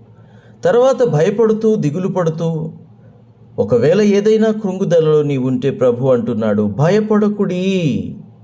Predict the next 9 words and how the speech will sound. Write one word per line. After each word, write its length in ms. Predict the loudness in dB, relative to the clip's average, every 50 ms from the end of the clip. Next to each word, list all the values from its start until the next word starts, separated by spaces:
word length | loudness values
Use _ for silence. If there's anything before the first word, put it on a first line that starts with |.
| -8 -4
అని. 140 | -4 -4 -4 -6 -10 -14 -18 -20 -20 -20 -20 -20 -20 -20 -20 -20 -20 -20 -10 -4
భయపడకుడి 880 | 0 0 2 2 2 2 0 2 0 0 0 2 2 2 2 2 0 0
అనేటువంటి 580 | 0 0 2 0 0 0 0 0 0 0 -2 -2
మాట 340 | -2 -2 -2 -2 -2 0 0 0 0 0 -2 -4 -6 -8 -4 -2
పరిశుద్ధ 420 | 0 0 0 -2 -6 -6 -4 -2
గ్రంథములో 760 | -2 -2 0 0 0 0 0 0 -2 0 0 0 0 0 -2 -4 -12 -20 -20 -20 -20 -20 -20 -20 -12 -4 -2
మూడు 320 | 0 2 4 4 4 4
వందల 420 | 4 2 2 2 2 2 2 2 2 0 -2 -2 -4
అరవై 460 | -4 -2 0 0 2 2 0 -2 -4